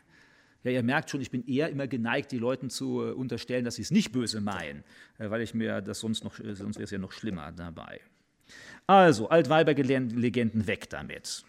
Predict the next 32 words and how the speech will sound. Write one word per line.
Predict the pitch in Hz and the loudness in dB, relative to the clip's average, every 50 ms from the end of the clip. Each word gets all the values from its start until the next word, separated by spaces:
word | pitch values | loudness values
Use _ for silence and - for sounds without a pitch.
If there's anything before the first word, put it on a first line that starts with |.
| _ - _ - - - - - - | _ -20 _ -20 -20 -20 -20 0 6
Dann | - 196 247 311 285 | 8 8 8 8 4
steht, | - - - - 180 185 208 233 233 143 | -2 -2 2 6 8 8 8 8 8 6
wir | 170 151 | 4 6
sollen | 139 175 175 147 | 6 6 6 6
stattdessen | - - - - - - 147 123 - 165 208 - - 294 - - - | 4 4 2 0 0 0 0 2 4 2 2 2 2 -2 -4 2 8
üben | 226 214 247 247 294 | 10 10 10 10 6
in | 247 - 208 | 2 2 6
der | 214 247 226 | 6 8 10
Gottesfurcht. | 202 220 - 147 123 - - - - 117 95 82 69 - - - - - - - - - _ _ _ _ _ _ _ _ _ _ _ | 10 8 8 6 -2 -4 -6 -6 -4 -4 -4 -4 -4 -8 -10 -14 -12 -12 -12 -12 -14 -18 _ _ _ _ _ _ _ _ _ _ _
Und | - 131 113 | 0 0 2
Gottesfurcht | - 123 - 160 147 - - - 147 175 202 - - - | 2 0 -2 -2 -8 -8 -4 -2 -2 -2 -2 -4 -8 -8
heißt | 143 143 151 151 - - - | -4 -4 -4 -4 -4 -6 -6
ja, | 156 147 151 156 147 - - - - _ _ - - | -4 -4 -4 -6 -8 -14 -20 -20 -20 _ _ -20 -16
äh, | - 113 - - 110 | -16 -14 -12 -6 -4
seht | 92 92 123 185 240 269 247 - | -2 2 2 2 2 2 0 -2
deine | - 175 180 160 151 131 104 | -4 -2 -2 0 -2 0 0
reale | 160 220 - - 190 196 196 190 143 | 0 0 0 0 -2 -2 0 0 -2
Situation | 143 151 - 160 160 147 - - - - 147 151 156 151 | -2 -6 -6 -6 -6 -6 -6 -8 -4 -4 -2 -2 -4 -4
an, | - 147 165 165 135 | -6 -6 -6 -4 -6
wie | 147 | -6
sie | 123 143 135 | -6 -6 -8
vor | - - 143 117 | -6 -8 -6 -4
Gott | 120 127 123 - | -4 -4 -4 -4
ist. | - 117 95 - - - - - _ _ _ _ _ _ - | -8 -6 -4 -4 -4 -6 -8 -18 _ _ _ _ _ _ -2
Erkenne | 123 117 - - 214 214 190 180 | -2 -2 0 -2 0 0 0 -2
Gott | 156 196 220 262 247 - - - | 0 2 0 0 0 -4 -6 -4
an | 143 139 120 104 - | -2 -2 -2 -4 -4
als | - 120 117 - - | -6 -6 -6 -4 -2
der, | 131 135 120 | -2 -2 0
der | 104 - - - | -2 -4 -4 0
er | 165 196 160 107 - | 0 0 0 0 -4
ist. | - - - - - - - - | -8 -10 -10 -10 -10 -10 -14 -20